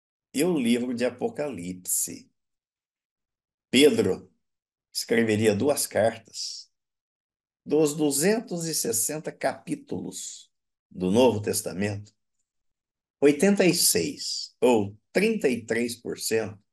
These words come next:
seriam escritos por aqueles simples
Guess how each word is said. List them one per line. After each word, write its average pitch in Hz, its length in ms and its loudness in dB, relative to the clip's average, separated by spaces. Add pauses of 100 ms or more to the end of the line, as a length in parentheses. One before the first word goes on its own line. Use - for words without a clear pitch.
(1400)
seriam 135 520 4
escritos 127 540 -2
por 139 200 -4
aqueles 117 640 -4
simples - 880 -8